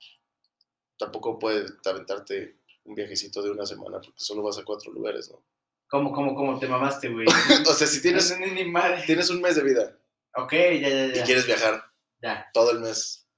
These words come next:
Speaker 2: Todo el mes.
Speaker 1: Todo el mes.
Speaker 2: Todo el
Speaker 1: Todo el mes.
Speaker 2: Todo el mes.
Speaker 1: Todo el mes.
Speaker 2: Todo, todo el mes.
Speaker 1: <laughs> Todito. Si te quieres aventar un viaje de una, o sea, de una semana a cada destino.
Speaker 2: Ya, o sea, ir a cuatro destinos una semana cada uno.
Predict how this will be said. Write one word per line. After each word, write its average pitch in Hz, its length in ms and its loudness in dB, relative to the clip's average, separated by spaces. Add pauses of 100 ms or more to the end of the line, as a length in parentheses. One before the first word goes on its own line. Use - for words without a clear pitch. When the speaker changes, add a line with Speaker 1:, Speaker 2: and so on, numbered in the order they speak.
Speaker 2:
Todo 143 180 0
el - 120 -4
mes. - 280 -16
Speaker 1:
Todo 127 220 2
el 113 80 -8
mes. 104 180 -8
Speaker 2:
Todo 147 160 -2
el - 140 -10 (480)
Speaker 1:
Todo 107 260 -4
el 92 60 -12
mes. - 240 -12
Speaker 2:
Todo 117 160 -8
el - 100 -12
mes. - 200 -20 (1300)
Speaker 1:
Todo 104 200 -4
el - 60 -8
mes. - 280 -14
Speaker 2:
Todo, 117 200 -8
todo 120 260 -4
el - 120 -16
mes. - 140 -14
Speaker 1:
<laughs> - 40 -20
Todito. 101 680 -8 (1900)
Si 135 160 -2
te 135 100 0
quieres 156 180 2
aventar 120 300 2
un 127 120 -4
viaje 107 320 -2
de 98 240 -6
una, 113 280 -6
o 92 40 -4
sea, 87 220 -8 (540)
de 107 80 -6
una 123 180 -2
semana 104 480 -4
a - 60 -14
cada 107 220 -2
destino. 98 540 -10 (180)
Speaker 2:
Ya, 135 420 2
o 123 40 -6
sea, 147 120 -8
ir 151 60 -2
a 160 100 -6
cuatro 160 200 -4
destinos 139 320 -8
una 135 120 -8
semana 123 240 -12
cada 120 200 -10
uno. 156 260 -14